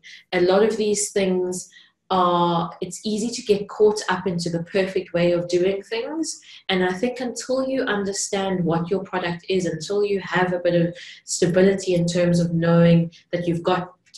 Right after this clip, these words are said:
paying customers, that the business model works, that there's some kind of, uh, initial base layer to work from,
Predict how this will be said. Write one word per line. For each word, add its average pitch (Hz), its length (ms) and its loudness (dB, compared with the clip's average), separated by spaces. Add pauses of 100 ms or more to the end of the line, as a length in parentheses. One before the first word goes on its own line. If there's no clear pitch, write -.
(220)
paying 202 340 2
customers, 180 680 2
that 165 160 -2
the 170 60 -2
business 185 360 0
model 175 300 2
works, 170 400 4
that 165 160 -6
there's 170 220 0
some 175 360 -2
kind 170 220 -6
of, 156 140 -6 (920)
uh, 156 380 0 (880)
initial 175 1000 4
base 180 460 2
layer 165 280 2
to - 240 -6
work 175 240 4
from, - 480 -4